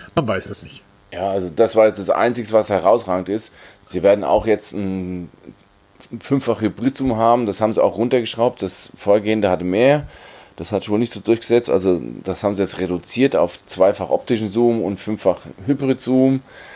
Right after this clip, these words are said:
Speaker 2: Ansonsten bewegen sich die Geräte alle um die zweihundertfünfzig bis vierhundert Euro, je nachdem, ob man jetzt die Dollarpreise umrechnen kann auf Euro, was ja wohl nicht so der Fall sein wird. Muss man einfach mal abwarten, ob's überhaupt nach
Speaker 1: Ich wo-
Speaker 2: Europa kommt.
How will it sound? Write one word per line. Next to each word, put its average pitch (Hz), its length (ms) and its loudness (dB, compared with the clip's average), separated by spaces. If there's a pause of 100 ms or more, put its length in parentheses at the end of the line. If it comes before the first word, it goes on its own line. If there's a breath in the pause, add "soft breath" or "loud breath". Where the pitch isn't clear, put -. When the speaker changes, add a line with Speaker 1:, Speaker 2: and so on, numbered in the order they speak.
(300 loud breath)
Speaker 2:
Ansonsten 110 880 0 (100)
bewegen 92 300 2
sich - 100 -8
die 101 120 -4
Geräte 98 420 2
alle 98 180 4
um 107 120 0
die 101 140 -4
zweihundertfünfzig 110 960 -2
bis 98 200 -8
vierhundert 104 380 0
Euro, 98 340 2
je 95 160 0
nachdem, 98 540 0 (400)
ob - 180 -4
man 98 100 -2
jetzt 90 140 -8
die 73 60 -16
Dollarpreise 95 640 2
umrechnen 101 360 -4
kann 98 160 -6
auf 87 220 -6
Euro, 107 320 2
was 85 180 -2
ja 85 160 0
wohl 87 140 -2
nicht 104 160 -4
so 110 100 -4
der 101 120 0
Fall 107 180 2
sein 104 220 -2
wird. 98 200 -2 (460 loud breath)
Muss - 140 -6
man 73 80 2
einfach 87 160 -2
mal 82 120 -2
abwarten, 85 360 0
ob's - 180 0
überhaupt 98 240 2
nach 98 80 2
Speaker 1:
Ich 80 60 -2
wo- 76 60 2
Speaker 2:
Europa 85 280 2
kommt. 85 380 -4